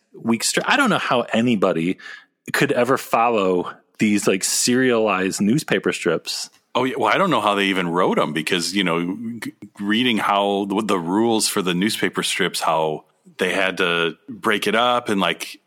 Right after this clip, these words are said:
Speaker 2: was it, like, things that happened in the weekend had to be recapped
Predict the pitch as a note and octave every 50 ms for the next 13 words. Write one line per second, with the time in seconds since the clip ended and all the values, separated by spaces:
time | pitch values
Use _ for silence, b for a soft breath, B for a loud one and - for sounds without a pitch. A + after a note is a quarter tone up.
0 | _ - G2 G2 G2 G#2 F2+ F2+ E2+ E2+ - - G#2+ G#2 G#2 G2+ G2+ - G2 F#2+
1 | - G2 G2 F#2 F2+ E2+ D#2+ F#2+ G#2+ G#2+ - A2+ G#2+ A2 G#2+ G2+ F#2+ F#2+ F2 F2
2 | E2 F#2 F2 E2+ E2 F2+ F#2+ F#2 - - G2+ G2 G2 - - - -